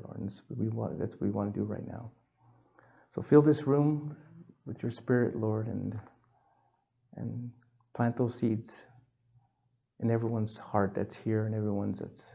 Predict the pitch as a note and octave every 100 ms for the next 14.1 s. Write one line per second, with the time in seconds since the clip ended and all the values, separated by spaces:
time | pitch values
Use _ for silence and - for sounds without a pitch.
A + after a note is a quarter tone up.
0 | - - - A#2+ A#2+ A#2+ A2+ A2+ A#2 -
1 | A#2+ A#2 A#2 - - - - - - -
2 | - _ _ _ _ _ - A2 G#2 -
3 | D#2 F#2+ - F#2+ G2+ C#2+ G2 - - -
4 | _ _ _ _ _ _ _ _ _ _
5 | _ _ _ _ - A2 A2+ A2 A2 A2
6 | G#2+ - _ _ _ - B2+ B2+ B2+ G2+
7 | A2 - _ - _ _ - - _ -
8 | - A2 G2+ G2+ - - - - - _
9 | - - C3 B2+ B2 C3+ B2 B2 A#2 -
10 | A#2+ A#2+ A#2 B2 - - B2+ A#2+ A2+ A#2
11 | A2+ - - - B2+ - - G#2 F2+ -
12 | - _ _ - - - - - - -
13 | B2 C#3+ B2+ C#3 B2+ A#2 D3+ B2 G#2+ -